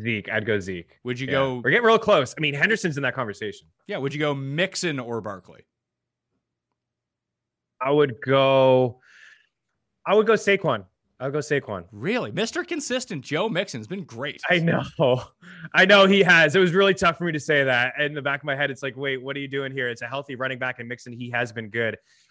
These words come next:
Speaker 1: Um, yeah, maybe, maybe, maybe Mixon's the right call there.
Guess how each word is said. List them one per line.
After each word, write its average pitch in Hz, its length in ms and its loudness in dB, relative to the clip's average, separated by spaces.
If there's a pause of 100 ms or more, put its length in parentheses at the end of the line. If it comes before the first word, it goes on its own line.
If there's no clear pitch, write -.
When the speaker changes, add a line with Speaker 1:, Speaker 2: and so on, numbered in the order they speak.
Speaker 1:
Um, 110 640 -2
yeah, 156 160 0
maybe, 175 240 -2
maybe, 165 540 -4 (500)
maybe 160 240 -4
Mixon's 139 400 -4
the 127 80 -4
right 120 240 -2
call 120 260 0
there. 143 280 0